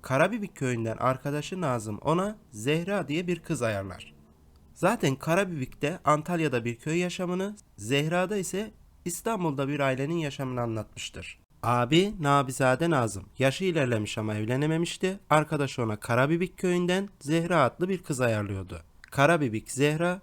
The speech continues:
Nabizade Nazım. Tanzimat ikinci dönemi şöyle bir toparlayacak olursak arkadaşlar, sanatçılarımızın ismini Sarman diye şifrelemiştik. Birinci dönemde Adana şalgamı, burada Adana şalgamın yanına sarma koyuyorduk. Sami, Paşazade Sezai,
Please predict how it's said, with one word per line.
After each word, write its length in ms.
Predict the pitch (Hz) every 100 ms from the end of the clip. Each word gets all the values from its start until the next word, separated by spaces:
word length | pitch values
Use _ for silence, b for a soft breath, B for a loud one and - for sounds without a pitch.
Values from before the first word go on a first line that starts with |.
| -
Nabizade 720 | 135 139 135 127 123 120 139 165
Nazım. 360 | 117 98 95 - - - - -
Tanzimat 480 | - 156 160 202 240
ikinci 340 | 208 202 208 190
dönemi 260 | 175 147
şöyle 280 | 135 175 156
bir 60 | 143
toparlayacak 720 | 156 - 147 143 139 139 139
olursak 380 | 135 131 127 123
arkadaşlar, 600 | 117 - 110 - 143 170
sanatçılarımızın 960 | - 180 190 190 175 170 151 131 135
ismini 380 | 147 - 170 208
Sarman 580 | - 180 180 185 190 143
diye 280 | 143 196 -
şifrelemiştik. 1000 | - 165 - 139 127 110 - 98 - _
Birinci 300 | 151 214 214
dönemde 340 | 160 131 113 117
Adana 280 | 120 151
şalgamı, 560 | 175 185 180 180 190 202 - -
burada 280 | 196 151 135
Adana 240 | 147 165
şalgamın 440 | 143 139 127 123 120
yanına 500 | 123 120 135 190 208 b b -
sarma 440 | - 208 208 208
koyuyorduk. 640 | 196 127 110 101 87 - - - -
Sami, 540 | - 127 127 143 196 -
Paşazade 600 | - 170 139 139 139 185
Sezai, 600 | - 190 190 180 185 208